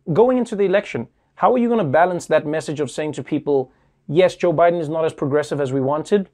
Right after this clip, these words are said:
but you've gotta go out and vote for him"? Do you think, do you think that balance is something that you can achieve?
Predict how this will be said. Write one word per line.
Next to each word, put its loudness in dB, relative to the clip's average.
but 0
you've -2
gotta 4
go 0
out 2
and -2
vote 2
for -4
him"? -4
Do -4
you 2
think, 2
do -2
you 0
think 2
that 2
balance -2
is -8
something -4
that -6
you -4
can -8
achieve? -8